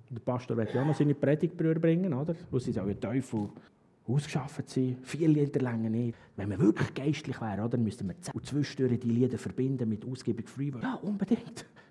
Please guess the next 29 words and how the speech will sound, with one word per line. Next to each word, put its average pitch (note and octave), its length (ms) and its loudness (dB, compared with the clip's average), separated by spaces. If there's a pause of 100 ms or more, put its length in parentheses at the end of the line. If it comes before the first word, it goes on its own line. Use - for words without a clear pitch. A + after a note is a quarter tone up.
In A#2+ 140 4
neunzig D3+ 220 0
Minuten. E3 320 -2 (420)
Hey, D#3 220 4
wir C3+ 80 6
haben A#2+ 140 2 (420)
noch G#2 140 -4
zehntausend. C3+ 440 -4 (440)
Amen. E3 440 4 (800)
Und A2 160 0
lasst F#3+ 280 4
uns - 160 -4
gehen. C#4 500 -6 (260)
Lasst G3 280 8
uns G3+ 240 2
laufen. G#3+ 460 0 (580)
Hey, B3+ 180 12
wir A#3 80 12
können F#3 220 10 (140)
überall C#4 640 10
anbeten, G3+ 600 2
überall C#4 440 10
dienen, A#3 440 2
überall C4+ 440 8
beten, B3+ 500 4
überall D4 360 10
prophetisch A#3+ 600 6
reden, A3 320 4 (280)
überall. C#4 720 12